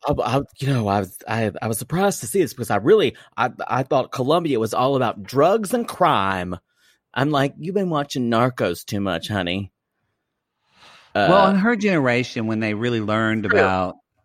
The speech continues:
Speaker 1: Pablo Escobar and things like that. Yeah.
Speaker 2: Yeah. So I'm not saying it, I'm not, it's not now. I don't really know. I think Colombia is pretty
Speaker 1: Oh, I
Speaker 2: safe
Speaker 1: think it's
Speaker 2: now.
Speaker 1: a lovely country.
Speaker 2: I, no, I think,
Speaker 1: I wanna
Speaker 2: yeah, I
Speaker 1: go.
Speaker 2: think it's very safe now. I think we don't know.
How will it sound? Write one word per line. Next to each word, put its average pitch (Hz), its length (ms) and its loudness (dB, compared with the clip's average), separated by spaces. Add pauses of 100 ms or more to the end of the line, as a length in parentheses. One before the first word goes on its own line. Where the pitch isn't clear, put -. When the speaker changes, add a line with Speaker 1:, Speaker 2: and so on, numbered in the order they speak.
(380)
Speaker 1:
Pablo 135 280 4
Escobar 113 760 2
and 104 160 -4
things 104 220 -6
like 101 180 -4
that. 95 300 -6 (200)
Yeah. 98 180 -2
Speaker 2:
Yeah. 73 320 -4 (540)
So 123 260 -2
I'm 120 100 -2
not 143 200 0
saying 113 200 0
it, 104 200 -4
I'm 123 100 0
not, 135 260 -2
it's 123 200 -6
not 135 180 -2
now. 104 320 -8
I 160 100 0
don't 160 180 -6
really 117 260 -4
know. 98 300 -2
I 92 100 -6
think 117 260 -6
Colombia 104 480 -2
is - 400 -16
pretty 117 180 4
Speaker 1:
Oh, 117 160 2
I 113 120 4
Speaker 2:
safe 156 80 -2
Speaker 1:
think 127 160 -4
it's 87 100 -2
Speaker 2:
now. 85 60 -4
Speaker 1:
a 98 100 -8
lovely 95 460 -4
country. 85 420 -10
Speaker 2:
I, 127 180 -2
no, 143 160 2
I 123 80 2
think, 123 180 -4
Speaker 1:
I 123 80 2
wanna 117 120 0
Speaker 2:
yeah, 117 100 2
I - 40 -2
Speaker 1:
go. - 60 -2
Speaker 2:
think 131 120 -2
it's - 140 -8
very 104 280 0
safe 87 360 -10
now. 92 180 -6
I 120 180 -2
think 127 380 -2
we 107 160 -2
don't 110 200 -2
know. 98 420 -2